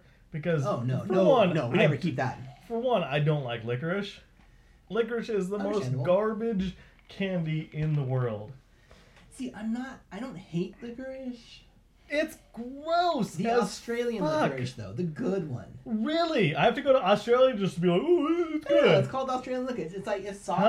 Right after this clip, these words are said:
Speaker 2: softer, it's chewier.
Speaker 1: For one, I didn't know about this.
Speaker 2: Yeah, 'cause there's the
Speaker 1: It
Speaker 2: black,
Speaker 1: doesn't matter if
Speaker 2: it's
Speaker 1: it's
Speaker 2: the, like,
Speaker 1: chewier.
Speaker 2: it's the fake licorice from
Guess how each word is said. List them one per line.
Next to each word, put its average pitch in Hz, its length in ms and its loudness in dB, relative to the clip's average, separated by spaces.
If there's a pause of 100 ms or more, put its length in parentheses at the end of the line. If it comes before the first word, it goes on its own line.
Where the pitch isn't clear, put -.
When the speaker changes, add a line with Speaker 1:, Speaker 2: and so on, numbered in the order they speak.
Speaker 2:
softer, 240 260 -4
it's 170 240 -8
chewier. 220 680 -6
Speaker 1:
For 202 100 0
one, 208 240 2
I 151 120 2
didn't 165 160 0
know 156 160 2
about 156 220 0
this. 208 320 -2 (280)
Speaker 2:
Yeah, 202 240 -6
'cause 170 120 -2
there's 202 160 -2
the 240 80 6
Speaker 1:
It - 80 4
Speaker 2:
black, 349 160 6
Speaker 1:
doesn't 339 220 -2
matter 302 340 2
if - 120 2
Speaker 2:
it's 185 80 -4
Speaker 1:
it's 247 100 2
Speaker 2:
the, 240 60 2
like, 233 160 2
Speaker 1:
chewier. 214 520 4
Speaker 2:
it's - 0 -
the 104 120 -6
fake 240 220 -2
licorice 185 560 -8
from 156 500 -8